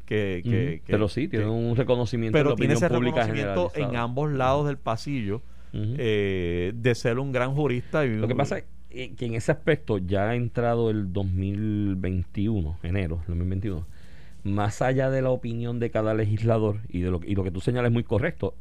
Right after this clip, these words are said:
Speaker 2: la opinión pública se encargará de pasar juicio sobre cada legislador en sus actos conforme a cada nominado,
Speaker 1: Pero a ellos no
Speaker 2: ¿no?
Speaker 1: les importa.
Speaker 2: <laughs> No, no, que hay, hay otro aspecto ahí, que es el aspecto procesal.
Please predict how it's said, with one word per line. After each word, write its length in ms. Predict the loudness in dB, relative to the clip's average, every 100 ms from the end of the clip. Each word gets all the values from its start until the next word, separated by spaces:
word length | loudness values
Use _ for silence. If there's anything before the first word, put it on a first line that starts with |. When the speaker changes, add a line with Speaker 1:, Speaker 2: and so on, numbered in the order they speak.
| -6
Speaker 2:
la 140 | -2 0
opinión 300 | 0 0 0
pública 320 | 0 0 0
se 120 | -2
encargará 420 | -2 0 0 0 0
de 80 |
pasar 260 | -2 -2 -2
juicio 260 | 0 0 -2
sobre 280 | -2 -2
cada 260 | -2 -2 -2
legislador 480 | 0 0 0 -2 -2
en 60 | -2
sus 220 | -2 -2
actos 280 | -2 -4 -6
conforme 400 | -6 -4 -2 -2
a 40 | -2
cada 220 | -2 -2
nominado, 520 | 0 -2 0 0 -2 -6 -4
Speaker 1:
Pero 100 | 0
a 20 |
ellos 120 | 2 4
no 100 | 4
Speaker 2:
¿no? 40 |
Speaker 1:
les 80 | 2
importa. 380 | 0 -4 -6 -10 -8 -8
Speaker 2:
<laughs> 220 | -8 -8
No, 380 | -4 0 2 2
no, 300 | 2 0 -2 -4
que 120 | -2
hay, 160 | 0 -2 -2
hay 200 | -2 -2
otro 140 | -4
aspecto 440 | -6 -4 -4 -2 0
ahí, 260 | 0 0 -2 -8 -8
que 140 | -2
es 60 | 0
el 80 | 0
aspecto 500 | -2 -6 -6 -6 -4
procesal. 800 | -2 -4 -2 -6 -6 -8 -8